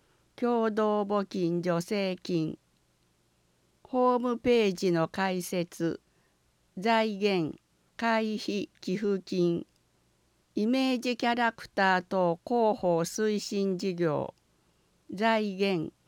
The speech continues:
会費、寄付金。出雲市民予芸大会の開催。財源、入場料。山陰中央新報社、出雲市と共催し、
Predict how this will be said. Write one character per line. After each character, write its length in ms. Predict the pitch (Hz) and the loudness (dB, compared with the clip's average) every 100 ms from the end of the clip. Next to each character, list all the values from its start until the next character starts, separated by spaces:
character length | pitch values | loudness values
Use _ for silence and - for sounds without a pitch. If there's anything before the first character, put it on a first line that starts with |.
| _ _ | _ _
会 380 | - 233 233 220 | -4 0 0 0
費、 320 | 254 214 202 - _ | -2 -4 -6 -8 _
寄 160 | - 185 | -6 -2
付 240 | 214 196 | 0 -2
金。 440 | 180 185 180 165 - _ _ _ _ _ _ _ _ _ _ _ _ _ | -2 0 0 0 -4 _ _ _ _ _ _ _ _ _ _ _ _ _
出 300 | 208 208 254 | -4 0 0
雲 180 | 247 247 | 0 -2
市 240 | - 233 | -2 0
民 320 | 226 208 170 | 2 2 0
予 200 | - 208 | 0 0
芸 260 | 214 247 233 | 2 2 2
大 360 | - 240 220 180 | 2 2 0 -2
会 320 | 196 180 175 | -2 0 0
の 180 | 165 160 | 0 -2
開 300 | 196 185 180 | -2 -2 -4
催。 480 | - 185 165 160 - _ _ _ _ _ | -4 -2 -2 -4 -12 _ _ _ _ _
財 380 | 180 233 220 208 | -2 0 0 0
源、 360 | 196 185 160 - _ - | -2 0 -2 -6 _ -4
入 360 | 196 214 208 | -2 -2 -2
場 340 | 190 208 185 170 | -2 0 0 0
料。 360 | 156 131 113 - _ _ _ _ _ _ _ _ _ - | -2 -4 -6 -12 _ _ _ _ _ _ _ _ _ -8
山 320 | - 269 254 | -2 0 2
陰 320 | 214 202 190 | 2 2 0
中 340 | 180 233 226 226 | -2 0 2 2
央 220 | 220 220 | 2 0
新 400 | 220 226 214 202 | -2 -2 -2 -2
報 320 | - 196 170 | -2 0 2
社、 340 | 156 - 131 - _ _ _ - | 0 -2 -4 -6 _ _ _ -6
出 320 | 196 202 233 | -4 0 2
雲 200 | 226 226 | 2 0
市 120 | - | -4
と 200 | - 185 | -2 -2
共 320 | 175 202 185 | 0 0 0
催 340 | 175 202 175 170 | 0 -2 -2 -2
し、 340 | - 190 185 | -6 -8 -8